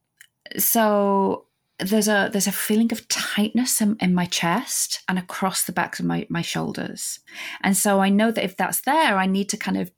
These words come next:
do something to, it's almost like shaking it off. I need to do something to kind of move that through and, and, and out of,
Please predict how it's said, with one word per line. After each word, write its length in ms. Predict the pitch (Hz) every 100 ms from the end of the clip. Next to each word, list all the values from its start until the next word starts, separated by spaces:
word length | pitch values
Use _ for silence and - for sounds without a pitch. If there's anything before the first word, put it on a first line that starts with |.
| -
do 160 | 196
something 420 | 190 190 180 185 170
to, 200 | - -
it's 180 | 214 226
almost 280 | 240 294 220
like 120 | -
shaking 540 | - - 180 180 175
it 80 | -
off. 200 | 175 170
I 80 | 165
need 200 | 175 185
to 80 | -
do 120 | 196
something 320 | 185 170 -
to 80 | -
kind 160 | - 175
of 120 | 175 - - - -
move 520 | 196 196 190 196 185
that 200 | 180 -
through 400 | - 160 165 165
and, 160 | 165 -
and, 220 | 165 160 - -
and 200 | 160 -
out 280 | 156 156 -
of, 180 | 160